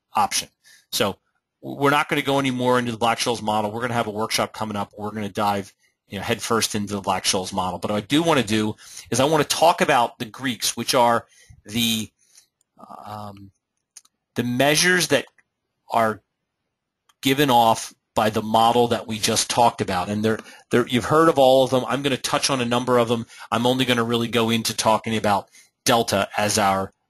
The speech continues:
um, as our topic for the evening. We will talk about the rest of these in, in depth in our, um, in our workshop coming up in a couple of weeks.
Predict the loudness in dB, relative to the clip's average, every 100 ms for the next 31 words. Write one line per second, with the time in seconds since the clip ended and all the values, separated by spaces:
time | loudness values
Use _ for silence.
0 | -8 -8 -8 -10 -6 -4 -4 -2 0 -2
1 | -6 -8 -10 -6 -6 -6 -10 -14 -16 -8
2 | -2 0 0 2 2 2 0 0 0 -6
3 | -10 -2 0 0 -2 -6 -4 -2 -2 -4
4 | -8 -8 -4 0 2 0 -6 -12 _ _
5 | _ _ -6 -2 -2 -2 -2 -6 -10 _
6 | _ _ _ -12 -10 -6 -2 0 0 0
7 | 0 -2 -4 -8 -6 -4 -4 -8 -10 -10
8 | -10 -12 -12 -16 -10 -8 -8